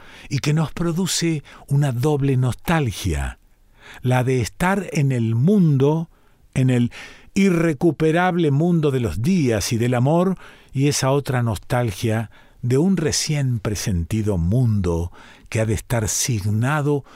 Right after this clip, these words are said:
por la inamovible quietud de la eternidad.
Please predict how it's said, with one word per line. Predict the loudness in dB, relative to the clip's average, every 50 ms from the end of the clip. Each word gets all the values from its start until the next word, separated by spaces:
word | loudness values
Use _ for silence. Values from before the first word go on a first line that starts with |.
| -20 -20 -8
por | _ -4 -2 0 -2
la | -2 -4 -4 -8 -8 -2
inamovible | 0 0 2 2 2 2 0 0 0 0 0 0 0 0 0 0 -2 -2 -2 -2 -4
quietud | -6 -8 -6 -4 -4 -4 -2 -4 -4 -2
de | -2 -2 -2 -2 -2
la | -2 -2 -2
eternidad. | -4 -4 -4 -4 -4 -4 -2 0 -2 0 0 -2 -2 -2 -4 -6 -8 -12 -12